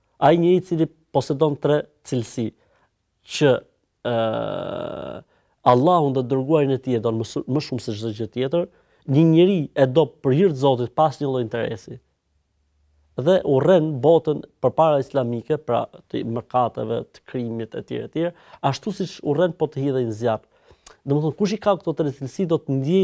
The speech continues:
se çfarë ëmbëlsie, çfarë qetësie dhe çfarë lumturie i jep faktikisht besim, sepse besimi faktikisht kështu duhet të jetë. Pra nuk duhet të jetë besimi abstrakt, nuk duhet të jetë besimi diçka mendore, nuk duhet të jetë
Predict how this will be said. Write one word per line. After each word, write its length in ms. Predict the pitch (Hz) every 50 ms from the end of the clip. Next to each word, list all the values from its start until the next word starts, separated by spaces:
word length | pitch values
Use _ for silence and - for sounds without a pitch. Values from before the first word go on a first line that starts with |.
| 180 185
se 80 | - 143
çfarë 300 | - - - 180 180 - -
ëmbëlsie, 680 | 151 147 139 139 131 120 - - - 165 170 165 165 160 156
çfarë 200 | - - 151 143 -
qetësie 460 | - 135 - - - - 170 175 160
dhe 80 | 143 139
çfarë 200 | - - 147 139
lumturie 420 | 135 139 - 151 160 160 165 175 170 - - - - - - _ -
i 80 | 135 127 127
jep 220 | 208 214 208 - -
faktikisht 520 | 147 131 - - 123 - - 135 110 110 113
besim, 240 | 131 110 - 143 120
sepse 260 | - - 127 - 147
besimi 380 | 131 135 127 - - 190 185 170
faktikisht 480 | - - 151 - 170 160 165 156 - -
kështu 180 | - - 190 180 156
duhet 200 | 165 165 156 -
të 80 | - 196
jetë. 260 | 175 120 - - - - - - -
Pra 80 | 147 139
nuk 140 | 143 147 143
duhet 200 | 175 190 180 190
të 80 | 196 190
jetë 100 | 160 160
besimi 340 | 170 160 - - 180 175 165
abstrakt, 520 | 151 - - - - 180 175 147 - - - 139
nuk 140 | 127 - -
duhet 160 | 165 165 -
të 80 | 175 170
jetë 100 | 151 147
besimi 380 | 151 147 - - 175 165 151
diçka 320 | 139 139 - - - 165 156
mendore, 640 | 151 147 147 143 143 143 160 170 160 139 123 117 110 110
nuk 160 | 117 131 135 139
duhet 160 | 160 160 151
të 80 | 170 160
jetë 240 | 147 147 147 -